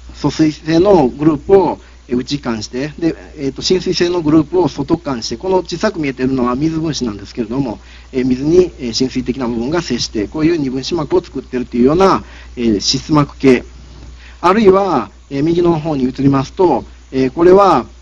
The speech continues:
あの、タンパク質ですね。あの、えー、ジーエフピーの、えー、タンパク質なんですけれども、こう、樽状の構造をとってまして、中に発色団があります。で、えー、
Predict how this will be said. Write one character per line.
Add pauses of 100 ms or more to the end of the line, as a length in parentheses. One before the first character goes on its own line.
あ
の、
タ
ン
パ
ク
質
で
す
ね。 (120)
あ
の、 (640)
え (720)
ー、
ジ
ー
エ
フ
ピ (680)
ー
の、 (120)
え
ー、
タ
ン
パ
ク
質
な
ん
で
す
け
れ
ど
も、
こ
う、
樽
状
の
構
造
を
と
っ
て
ま
し
て、
中
に (240)
発
色
団
が
あ
り
ま
す。 (180)
で、 (340)
え
ー、